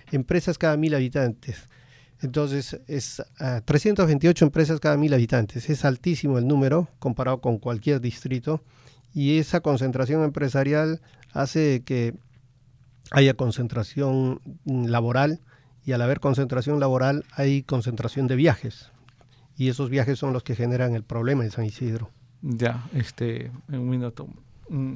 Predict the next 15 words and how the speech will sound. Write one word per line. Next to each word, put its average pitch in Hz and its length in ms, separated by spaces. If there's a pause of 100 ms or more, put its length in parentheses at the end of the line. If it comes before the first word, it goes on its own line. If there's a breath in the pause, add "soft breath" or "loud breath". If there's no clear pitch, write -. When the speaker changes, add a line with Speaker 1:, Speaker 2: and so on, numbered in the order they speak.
(1160 soft breath)
Speaker 2:
te 127 80
quiero 160 160
hacer 165 100
dos 165 140
preguntas. 127 640 (320)
Eh, 117 480 (360)
primero, 156 380
para 120 160
no 131 100
salirnos 147 320
del 143 80
tema 143 200
de 139 60
la 127 60
ciclovía, 135 460